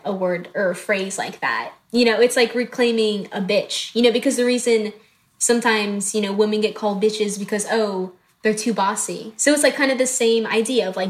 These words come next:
yeah, I am gonna be a nasty woman. I am gonna, it means, you know, to fight back and fight against things that I see as injustices.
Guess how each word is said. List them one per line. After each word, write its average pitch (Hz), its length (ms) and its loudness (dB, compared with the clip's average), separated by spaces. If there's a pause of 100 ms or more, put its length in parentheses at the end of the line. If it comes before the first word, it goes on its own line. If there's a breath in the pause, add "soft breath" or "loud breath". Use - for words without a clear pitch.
yeah, 302 160 4
I 226 100 2
am 294 200 0
gonna 262 120 2
be 220 100 2
a - 20 -2
nasty 196 320 -4
woman. 180 320 -4
I 214 100 2
am 254 260 2
gonna, 240 140 4
it 233 140 2
means, 247 580 -2
you 233 80 0
know, 214 140 2
to 240 160 -2
fight 233 340 2
back 180 420 0
and 208 160 -2
fight 214 380 0 (580 soft breath)
against 240 460 4
things 220 320 0
that 180 380 -4 (600)
I 226 120 2
see 226 220 2
as 208 140 0
injustices. 196 1120 -8